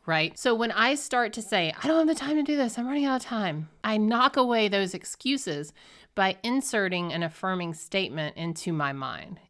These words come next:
And it really helps. It truly helps. Another thing that I see a lot in my clients and myself is the excuses around our health. At the end of the day, our health is arguably the most important thing we have, right? Without health,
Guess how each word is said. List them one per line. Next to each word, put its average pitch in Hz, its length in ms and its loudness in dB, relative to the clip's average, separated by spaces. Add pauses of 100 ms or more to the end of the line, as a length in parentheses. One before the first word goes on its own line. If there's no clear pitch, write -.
And 277 100 -10
it 277 140 -6 (120)
really 262 440 -2
helps. - 640 -4 (240)
It 214 120 -4
truly 240 400 -4
helps. 156 460 -4
Another 247 340 2
thing 262 180 0
that 220 100 -2
I 190 140 0
see 185 320 -4
a 160 80 -2
lot 160 420 2
in 175 100 -6
my 165 120 -2
clients 160 580 -4
and 220 180 0
myself 151 480 -2
is 175 120 -8
the 165 140 -2
excuses 247 600 -4
around 156 640 0
our 151 160 0
health. - 640 -8
At 202 120 -6
the 214 120 0
end 220 160 2
of 254 120 -2
the 254 100 0
day, 170 480 0
our 175 160 0
health 214 420 0
is 180 220 -8 (220)
arguably 185 680 -2
the 165 140 0
most 165 260 -2
important 151 680 -4 (440)
thing 156 200 -2
we 151 120 -4
have, 170 440 0
right? 156 280 0
Without 170 340 0
health, 220 360 -4